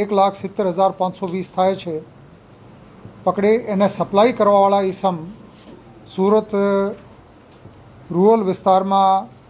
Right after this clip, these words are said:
જેના નામ મળી આવેલ છે પ્રકાશ મારવાડી, એને શોધવાની અને આગળની તપાસ હાથ ધરવામાં આવેલ છે. એવી રીતે જેમાં પહેલે વાત કરી, લગભગ પચાસ લાખ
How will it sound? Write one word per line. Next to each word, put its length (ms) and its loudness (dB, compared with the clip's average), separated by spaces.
જેના 220 0
નામ 240 0
મળી 240 -2
આવેલ 260 0
છે 180 -6
પ્રકાશ 460 -2
મારવાડી, 600 0
એને 200 -2
શોધવાની 680 -2
અને 160 -4
આગળની 480 0
તપાસ 480 -2
હાથ 200 0
ધરવામાં 400 -2
આવેલ 240 -6
છે. 180 -18
એવી 220 6
રીતે 260 4
જેમાં 380 2
પહેલે 240 2
વાત 320 2
કરી, 400 -8
લગભગ 420 -4
પચાસ 480 0
લાખ 280 2